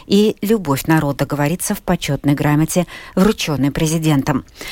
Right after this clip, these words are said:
Кроме театральных ролей и постановок, актер сыграл семьдесят ролей в фильмах, среди которых "Щит и меч", "Афера Цеплиса", "Долгая дорога в дюнах", "Лимузин", "Цвета белой ночи",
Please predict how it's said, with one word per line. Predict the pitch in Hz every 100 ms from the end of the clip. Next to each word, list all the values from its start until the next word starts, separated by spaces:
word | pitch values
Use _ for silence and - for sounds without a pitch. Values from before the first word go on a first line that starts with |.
| - - -
Кроме | 226 233 226 226 220
театральных | - 233 233 233 202 165 160 -
ролей | 170 175 160 160
и |
постановок, | 156 - 180 208 254 226 -
актер | 175 - 214
сыграл | 190 165 180 180 - - -
семьдесят | - 240 262 247 233 226
ролей | 196 180 156 143
в |
фильмах, | - 180 160 143 -
среди | 160 151
которых | 156 160 151 147
"Щит | - - -
и |
меч", | 147 180 220 - - - -
"Афера | 139 - 143 147 147 -
Цеплиса", | - 175 190 208 202 208 190 - -
"Долгая | 202 269 262 233
дорога | 185 180 175 170
в |
дюнах", | 151 147 143 135 -
"Лимузин", | 170 165 156 151 170 214 240
"Цвета | - 160 160 151
белой | 151 143
ночи", | 143 185 208 196